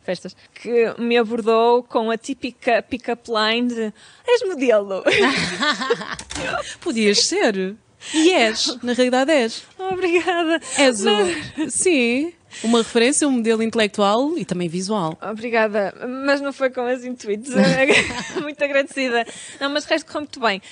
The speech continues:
Speaker 1: Ahm, s-, s-, senti foi que, hum, ah, eu sou muito frágil para, para andar de noite de bicicleta nas ruas de Roterdão. Porquê? Porque eu sou muito leve,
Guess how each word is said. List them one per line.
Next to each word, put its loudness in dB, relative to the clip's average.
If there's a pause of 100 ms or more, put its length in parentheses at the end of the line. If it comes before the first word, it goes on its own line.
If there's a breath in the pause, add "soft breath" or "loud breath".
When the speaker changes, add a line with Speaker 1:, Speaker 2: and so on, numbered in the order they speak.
(240 loud breath)
Speaker 1:
Ahm, 0
s-, -14
s-, -12
senti -2
foi -2
que, -10
hum, -4 (160)
ah, 2
eu 0
sou -8
muito -8
frágil -2
para, -2
para 2
andar 2
de -12
noite -2
de -20
bicicleta -6
nas -6
ruas -4
de -14
Roterdão. -4
Porquê? -2
Porque -4
eu 2
sou -2
muito -4
leve, 2